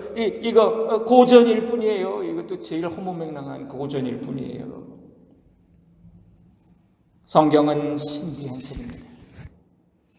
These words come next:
성령의 조명이 없으면 박사라도 말이죠. 이거 암만 쳐다봐도 여기서 그 뜻을 알 수가 없어요.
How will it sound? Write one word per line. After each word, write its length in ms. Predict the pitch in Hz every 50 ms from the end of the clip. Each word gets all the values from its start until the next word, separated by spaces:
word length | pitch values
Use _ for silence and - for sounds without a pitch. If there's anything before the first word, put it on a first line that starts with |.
| - -
성령의 440 | - - 165 165 170 170 175 175 175
조명이 380 | - 175 180 180 185 185 185 185
없으면 1000 | 185 180 - - 202 196 208 190 170 147 - - - - - - - - - - -
박사라도 760 | 180 220 233 269 254 - - 294 269 262 254 240 240 240
말이죠. 760 | 233 226 214 202 202 175 - 196 208 226 247 247 220 185 - -
이거 160 | 226 247 247
암만 540 | 269 247 254 262 269 285 294 277 277 277 254
쳐다봐도 520 | 240 262 262 254 254 240 240 226 226 220 220
여기서 580 | 214 208 214 - 214 214 - 214 - 214 -
그 160 | - - 214 220
뜻을 280 | 247 233 - - 214 220
알 140 | 220 220
수가 260 | 202 - 247 208 220 214
없어요. 500 | 185 - - 170 - - 73 - -